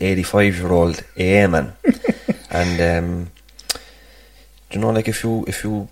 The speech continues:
if you're taken out of the madness of addiction and you're delivered into this life where you have a family and you've everything you never thought you had,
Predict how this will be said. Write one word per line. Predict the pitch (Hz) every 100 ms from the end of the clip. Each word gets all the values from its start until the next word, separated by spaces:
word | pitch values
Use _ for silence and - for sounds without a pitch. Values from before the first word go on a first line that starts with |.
| - _ _
if | - -
you're |
taken | 110 120 117 117
out | 120 101
of |
the | 87
madness | 95 98 87 85 -
of | 85
addiction | - 98 - 58 - - _ _ _ _ _ -
and | 87 87 85 82 -
you're | - 82 82
delivered | 95 98 90 85
into | 87 85
this | 95 -
life | 87 82 80 -
where | 80 76 67 -
you | - 82
have | 82
a | 92
family | - 95 92 90 82
and | 90
you've | 98
everything | 113 95 98
you | 95 95 107
never | 104 95
thought | 98 92 -
you |
had, | 90 95 87